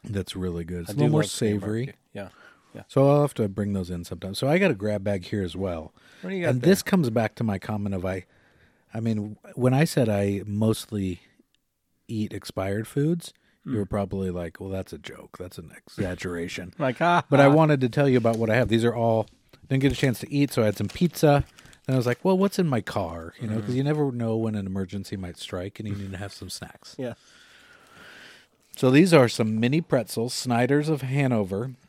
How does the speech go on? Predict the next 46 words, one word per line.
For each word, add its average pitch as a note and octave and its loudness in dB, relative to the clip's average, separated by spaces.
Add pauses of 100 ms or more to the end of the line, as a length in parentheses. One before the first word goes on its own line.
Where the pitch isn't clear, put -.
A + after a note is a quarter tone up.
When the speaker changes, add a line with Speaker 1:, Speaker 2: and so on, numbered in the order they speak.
(360)
Speaker 1:
These D3+ 2
expired B2 0
October D#3 0
thirty-first, C#3 0
twenty B2 2
twenty. G2+ 0 (760)
Speaker 2:
Okay, C#3 -6
so B2+ -12
not B2+ -12
too - -16
bad. F2 -14 (140)
Speaker 1:
No, E3 2 (140)
not C#3+ 0
bad D3+ 2
at C#3+ 2
all. A2 0 (140)
They're F#3+ 4
a G3+ 8
little C#3+ 8
Speaker 2:
Pretzels. C#3+ 6
Speaker 1:
stale. G2+ 0
You A2+ 2
want B2 0
one? C3+ -4
Here. A#2 -6 (100)
Speaker 2:
Yeah, G2 -8
I'll G2+ -12
try. - -16 (340)
Speaker 1:
They're F#3+ -16
a G#3 -12
little A2+ -14
stale. F2 -20 (600)
Definitely A2+ 6
edible. F#2+ 2
Speaker 2:
<laughs> - -10
Do C4 4
you C4 8
want G#3+ 10
one? F3+ 4
There's F#3 2
one D#3+ -4
left. D#3+ -6
Speaker 1:
There's C#3+ 6
one C3 2
left. F#2+ -2
Sorry. G#2 0